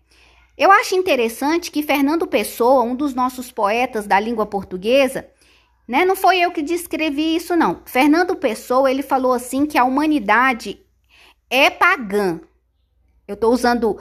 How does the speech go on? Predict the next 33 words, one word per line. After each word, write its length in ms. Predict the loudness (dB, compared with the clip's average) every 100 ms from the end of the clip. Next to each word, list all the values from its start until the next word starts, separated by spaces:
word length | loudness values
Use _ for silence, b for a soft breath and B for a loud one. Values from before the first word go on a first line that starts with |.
| B B B -6
é, 520 | -2 0 0 -4 -6 0
fazendo 360 | 0 2 0
uso 200 | 0 0
da, 220 | 4 4
da 180 | 4 0
lin-, 240 | 0 -4 -6
da 400 | -2 0 -2 -4
fala 260 | -2 0 0
de 80 | -4
Fernando 320 | -4 -4 -4
Pessoa. 500 | -4 -4 -6 -10 -10 b b b b _
Fernando 360 | 2 4 4
Pessoa, 380 | 2 2 4 2
ele 120 | 2
citou 340 | -2 -4 0 2
que 100 | 2
a 60 |
humanidade 640 | 2 0 0 4 4 4
é 40 | 0
pagã 580 | 2 0 0 -4 -6 -8 _ _ _ b b -4
e 140 | 2
nunca 400 | 4 4 4 2
qualquer 400 | 4 2 2 0
religião 720 | 0 0 -2 -4 -2 -2 -4 -10 _ _ _
a 180 | 4 4
penetrou 640 | 2 0 0 0 2 2
totalmente. 1000 | 2 0 2 0 0 -4 -8 -12 -16 -18 _ _ _ _ _ _ _ _ b b
Eu 80 | -2
achei 180 | 0 2
interessantíssima 920 | 2 2 2 0 0 -2 -2 -4 -4
essa 160 | -6 -6
citação 560 | -8 -6 -6 -4 -4 -2
dele, 480 | 0 0 0 -4